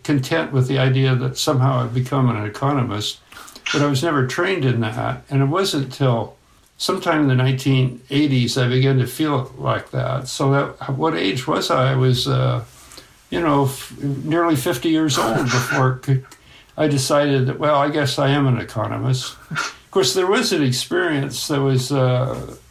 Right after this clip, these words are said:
emphasized that because we, I had been in a group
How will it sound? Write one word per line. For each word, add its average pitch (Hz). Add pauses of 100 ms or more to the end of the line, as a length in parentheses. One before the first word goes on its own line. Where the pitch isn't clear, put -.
(120)
emphasized 131
that 127
because 135 (840)
we, 156 (240)
I 139
had 143
been 170
in 139
a 113
group 135